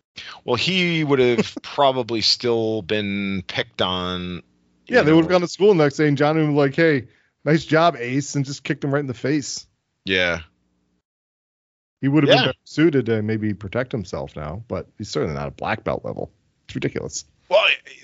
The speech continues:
Speaker 1: so he must be, though. He won the tournament.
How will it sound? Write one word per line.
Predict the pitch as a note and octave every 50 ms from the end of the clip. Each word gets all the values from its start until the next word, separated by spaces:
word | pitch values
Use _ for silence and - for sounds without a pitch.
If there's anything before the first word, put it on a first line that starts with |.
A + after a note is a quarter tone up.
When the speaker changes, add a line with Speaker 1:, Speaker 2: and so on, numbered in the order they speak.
| D3+ E3+ D#3
Speaker 1:
so | C3+ - - - - E3 D3+ C#3 B2+ B2 A#2+ A#2 A2+ A2+ A2 G#2+ - _ _ _ A2+
he | A#2+ A#2+ D3+ D3+
must | C#3 C#3 E3 G#3+ - -
be, | E4 D4+
though. | D#3+ A2 G2 F2+ F2 F2
He | F2+ G2 G2+ A#2 A#2+
won | G#2+ A2 B2+ C3
the | B2 A2
tournament. | - A#2 E3 A3+ C4+ D#3+ A#2+ C3 D3